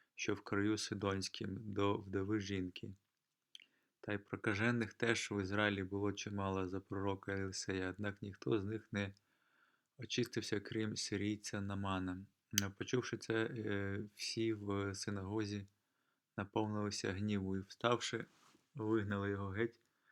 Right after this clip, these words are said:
за місто і повели його на край, е, гори,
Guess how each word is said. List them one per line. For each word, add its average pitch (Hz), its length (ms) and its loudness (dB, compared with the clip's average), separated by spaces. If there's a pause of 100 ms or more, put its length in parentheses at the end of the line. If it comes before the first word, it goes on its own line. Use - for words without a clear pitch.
(260)
за 101 160 -4
місто 113 340 -2
і 107 40 0
повели 101 380 0
його 101 220 0
на 101 160 -2
край, 107 360 0
е, - 40 -4 (400)
гори, 104 840 0